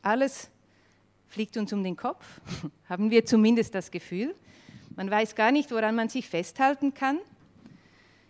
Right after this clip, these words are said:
Wir haben ja tatsächlich eine enorme Explosion an schieren Worten auch, mit denen wir umgehen müssen. Wir haben mindestens seit dem Zweiten Weltkrieg, seit den fünfziger Jahren, eine Vervielfachung der wissenschaftlichen Disziplinen in Spezialgebiete,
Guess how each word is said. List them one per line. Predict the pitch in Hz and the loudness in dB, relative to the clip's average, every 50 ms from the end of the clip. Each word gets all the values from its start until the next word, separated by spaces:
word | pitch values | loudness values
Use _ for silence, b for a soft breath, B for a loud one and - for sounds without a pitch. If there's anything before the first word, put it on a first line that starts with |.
| b b _ | b b _
Wir | 208 208 208 | -4 0 0
haben | 208 208 214 208 202 190 170 - b b b b b b b b b b _ _ _ _ _ _ _ _ _ _ _ _ | 0 2 2 0 0 -2 -4 -6 b b b b b b b b b b _ _ _ _ _ _ _ _ _ _ _ _
ja | - 190 190 | -4 -4 -4
tatsächlich | - - 196 175 - 294 392 - - 302 220 - - - - _ _ _ _ _ 190 | -2 -2 -4 0 2 2 2 2 2 2 2 2 0 -6 -16 _ _ _ _ _ -4
eine | 196 202 202 185 | -4 -2 -2 -2
enorme | - 190 185 190 202 233 262 247 226 196 | -2 -2 0 2 4 4 4 4 2 0
Explosion | 190 - - - 202 190 180 - 202 190 190 190 185 180 160 b b b b b b b b b b | -2 -4 -6 -6 -6 -6 -6 -4 -2 0 0 0 -2 -4 -6 b b b b b b b b b b
an | - 185 185 | -10 -10 -10
schieren | - - 214 208 202 190 190 185 180 160 147 - _ _ _ _ _ _ | -8 -6 -2 -2 0 0 -2 -4 -4 -6 -10 -14 _ _ _ _ _ _
Worten | - 170 185 196 285 359 - - - 156 143 131 - - _ _ | -4 0 2 2 2 2 -2 -6 -8 -8 -8 -8 -12 -16 _ _
auch, | - 170 160 151 156 - | -6 -4 -4 -4 -4 -4
mit | 220 196 175 - | -6 -6 -4 -2
denen | 208 196 190 180 | -2 -2 -2 0
wir | 175 185 180 | 0 0 0
umgehen | 180 214 285 330 - 196 165 160 165 | 0 0 0 0 -2 -4 -4 -4 -4
müssen. | 160 156 147 - - 160 160 156 | -6 -6 -8 -8 -8 -8 -6 -4
Wir | 175 180 | -2 0
haben | 190 196 190 196 185 165 B B B B B B B B B B B _ _ _ _ _ _ _ - - _ - - - | 0 0 0 -2 -4 -6 B B B B B B B B B B B _ _ _ _ _ _ _ -20 -20 _ -20 -20 -10
mindestens | - 202 233 254 254 226 - 208 - - | -2 0 2 2 2 0 -2 -6 -4 0
seit | 214 190 185 - | 0 0 0 0
dem | 196 180 | -2 -4
Zweiten | - - 175 170 180 - 185 170 | -4 -4 -4 -4 -2 -4 -2 0
Weltkrieg, | 180 208 285 349 - - 214 185 - | 2 2 2 2 0 -4 -8 -8 -6
seit | - 196 180 - | -6 -6 -6 -6
den | 196 185 | -6 -6
fünfziger | - 226 240 254 - - 247 202 185 | -2 0 0 0 0 -2 -6 -4 -4
Jahren, | 170 165 165 170 214 226 202 190 | -2 0 0 2 2 0 0 -2
eine | 185 190 190 | -2 -4 -4
Vervielfachung | 185 - 185 - - 262 330 359 339 - 254 247 - - 254 247 247 | -6 -6 -8 -4 0 2 2 2 4 2 0 0 0 0 0 2 2
der | 226 208 | 2 0
wissenschaftlichen | 196 233 233 - 240 208 - 220 202 196 - 190 196 - - 185 | -2 -2 -4 -2 -4 -4 0 -2 -2 -2 -2 -6 -6 -4 -4 -4
Disziplinen | - 190 175 - - 190 - - 185 220 262 320 381 349 262 | -4 -6 -8 -8 -10 -12 -10 -6 -2 0 0 0 0 0 0
in | 214 | -2
Spezialgebiete, | - - - 190 185 - - 175 160 160 180 226 247 320 302 - 302 302 294 - - 330 359 | -2 -4 -6 -8 -8 -6 -6 -4 -2 0 0 0 -2 -4 -6 -4 -4 -4 -4 -6 -8 -10 -10